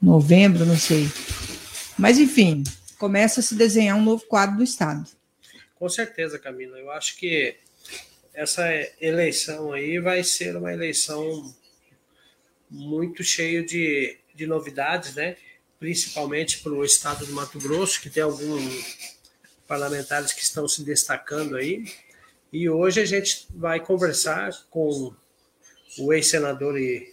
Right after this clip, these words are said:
Speaker 2: atual deputado federal José Medeiros pra gente trocar uma ideia, porque ele tá dentro do sistema, ele conhece a ferramenta, como funciona, e queira ou não queira, as coisas vêm lá de cima, né? Vem lá de Brasília,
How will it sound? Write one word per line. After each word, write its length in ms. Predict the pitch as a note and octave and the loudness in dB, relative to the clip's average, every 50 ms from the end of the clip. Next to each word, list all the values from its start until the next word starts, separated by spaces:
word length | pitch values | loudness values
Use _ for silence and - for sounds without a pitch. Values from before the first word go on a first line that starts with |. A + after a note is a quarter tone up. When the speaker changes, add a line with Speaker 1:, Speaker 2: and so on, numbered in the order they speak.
| - | -18
Speaker 2:
atual 360 | - C3+ B2+ - - D3+ C#3+ C#3 | -16 -16 -12 -6 -4 -2 -2 -2
deputado 360 | C#3 C3 - - C#3+ C#3 C3+ | -4 -6 -6 -6 -6 -6 -6
federal 380 | - D#3 C#3 C#3+ C#3 C#3 C#3 | -8 -8 -6 -6 -6 -4 -6
José 200 | C#3 C#3 C3 D3+ | -6 -6 -4 -4
Medeiros 360 | D#3+ F3 E3+ D#3 D3+ D#3 D#3 - | -4 -4 -2 -2 -2 -4 -4 -6
pra 140 | - G#3 | -6 -6
gente 280 | G3 F3 F3 F3 - - | -4 -4 -4 -6 -6 -4
trocar 260 | - F#3 F3+ - F3+ | -4 -4 -4 -4 -6
uma 120 | F3+ G3 F#3+ | -4 -4 -4
ideia, 460 | E3 C3+ C3+ D3+ E3+ F#3 F3+ C3 - _ _ _ _ - - - - _ _ _ | -2 -2 0 0 0 0 -2 -6 -8 _ _ _ _ -20 -20 -20 -20 _ _ _
porque 300 | - D3 C#3 - - D#3 | -10 -10 -10 -8 -8 -8
ele 160 | D#3 D#3 E3 | -6 -6 -8
tá 180 | - - F#3+ F#3+ | -8 -6 -6 -6
dentro 540 | F3 D#3+ D#3+ D#3+ F#3 G#3+ G3+ G#3 - D3+ C#3+ | -4 -2 0 2 2 2 0 -2 -6 -16 -16
do 80 | C3+ | -12
sistema, 600 | - - - - - - - D#3 D#3 E3 E3+ E3 | -10 -6 0 0 0 2 2 0 0 0 -2 -4
ele 100 | D#3+ D3+ | -6 -8
conhece 760 | - - E3+ E3 D#3 D3+ D3 D3+ E3+ F#3 F3 - - - - | -6 -4 -2 0 0 0 0 0 0 0 0 0 -2 -4 -6
a 40 | - | -10
ferramenta, 580 | - - D#3 C#3+ C#3+ C#3 C3+ C#3 D3 D#3 D#3 _ _ | -8 -6 -4 -4 -4 -4 -6 -6 -8 -8 -12 _ _
como 220 | - - F3 F#3+ F#3 | -4 -2 0 0 0
funciona, 840 | F#3 - F3 E3 D3 - - - D3+ D3+ D3+ D3+ D#3 E3+ F3 E3+ _ _ _ - - - - - _ _ _ | -2 -2 -4 -2 -2 -2 -2 -2 -2 -4 -4 -4 -4 -6 -6 -10 _ _ _ -20 -20 -20 -20 -20 _ _ _
e 300 | - E3+ F3 G3 - - - | -6 -4 -4 -4 -6 -8 -12
queira 260 | - - E3+ E3+ E3 | -6 -4 -4 -4 -2
ou 40 | D#3+ | -4
não 100 | D#3+ E3 | -4 -6
queira, 400 | D#3+ - D#3+ E3 F#3 G#3 G3+ - _ _ _ _ _ | -6 -4 -6 -4 -4 -6 -10 -12 _ _ _ _ _
as 340 | - E3+ E3 D#3 - - - | -4 -4 -2 0 0 -2 -2
coisas 420 | - - - D#3+ D#3 D#3 F3 D#3 | -4 -4 -2 -2 -2 -2 -4 -2
vêm 180 | D#3 E3+ E3+ E3 | 0 -2 0 0
lá 120 | D#3+ E3 | -2 -4
de 100 | D#3+ - | -2 0
cima, 380 | - - - F#3 F3+ E3+ C#3+ - _ - - | 2 2 2 2 0 -4 -4 -12 _ -14 -14
né? 180 | C3 C3 B2+ - _ _ _ | -12 -12 -14 -16 _ _ _
Vem 200 | - C#3 C#3 C#3 | -8 -6 -6 -6
lá 120 | C3+ C#3+ C#3+ | -4 -6 -8
de 120 | D3 C#3+ | -8 -8
Brasília, 640 | D3 F3 E3+ E3 D#3+ C3+ D3+ E3 F3+ F#3+ A3 - | -4 0 0 0 0 0 0 0 2 4 2 2